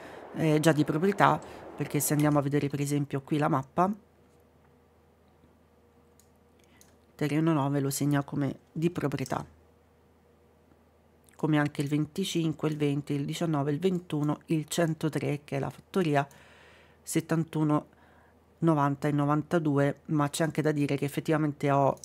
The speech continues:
attivato la versione facile perché in realtà volevo solo una recensione. Volevo solo farvi vedere com'era la mappa.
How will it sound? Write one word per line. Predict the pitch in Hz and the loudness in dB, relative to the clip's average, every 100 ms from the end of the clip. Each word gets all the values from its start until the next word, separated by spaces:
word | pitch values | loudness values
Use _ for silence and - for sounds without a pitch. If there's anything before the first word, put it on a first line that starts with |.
| - | -10
attivato | 147 151 147 147 | -6 -2 0 0
la | 143 | -2
versione | - 160 160 | -4 0 2
facile | 147 135 143 139 | 2 2 0 0
perché | 135 - 135 | -2 -4 -4
in | 143 | -2
realtà | 139 135 135 | -4 -2 -2
volevo | 139 143 139 | 0 0 2
solo | - 156 147 - - - - | 4 4 2 -4 -18 -18 -8
una | 165 160 | 2 4
recensione. | 160 151 156 151 160 147 147 - - - - - - - - - - - - - - - - - - - - - 165 | 4 2 -2 0 0 0 0 -4 -14 -18 -18 -18 -18 -18 -18 -18 -18 -16 -16 -16 -14 -14 -14 -16 -16 -16 -16 -14 0
Volevo | 160 160 | 6 6
solo | 156 170 156 | 6 4 4
farvi | 156 151 | 4 4
vedere | 147 151 151 | 2 2 2
com'era | - 147 147 139 | 2 0 0 0
la | |
mappa. | 135 123 - | -2 -4 -6